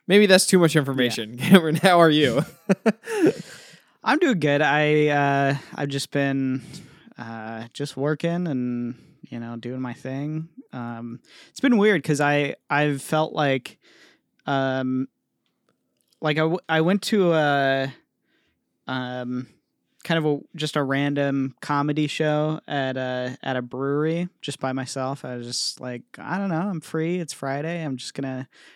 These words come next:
Speaker 2: relax." And I haven't actually done anything, like, <laughs> in a long time. You know what I mean? Um, so it was nice to just kinda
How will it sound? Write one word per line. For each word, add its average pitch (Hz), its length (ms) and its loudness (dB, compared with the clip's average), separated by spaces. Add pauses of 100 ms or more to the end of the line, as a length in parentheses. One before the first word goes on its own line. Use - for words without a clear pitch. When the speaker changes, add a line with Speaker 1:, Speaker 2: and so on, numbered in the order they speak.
(140)
Speaker 2:
relax." 131 420 -2
And 151 80 -2
I 156 80 4
haven't 196 240 2
actually 156 400 0
done 135 340 0
anything, 180 640 -2 (120)
like, 127 260 -2
<laughs> - 540 -16
in 170 60 -2
a 160 60 0
long 143 240 0
time. 143 300 -2
You 165 100 -2
know 165 60 2
what 160 100 2
I 160 40 -2
mean? 165 220 0 (440)
Um, 131 540 0 (120)
so 131 640 0
it - 100 -4
was 175 120 -2
nice 196 240 -2
to 156 100 -2
just 135 280 -6
kinda 123 400 -6